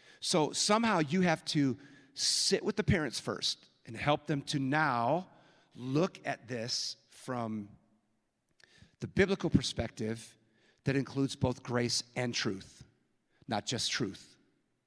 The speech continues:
And you can never be in my home again because that will bring in the devil, and that will,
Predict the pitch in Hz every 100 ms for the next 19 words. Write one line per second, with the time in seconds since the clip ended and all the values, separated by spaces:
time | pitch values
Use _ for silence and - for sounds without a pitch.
0 | _ _ _ _ - - _ 120 107 135
1 | 120 120 131 143 143 127 120 135 147 143
2 | 147 147 147 135 117 - - 107 123 131
3 | 127 123 107 127 123 139 - 117 113 -
4 | 117 113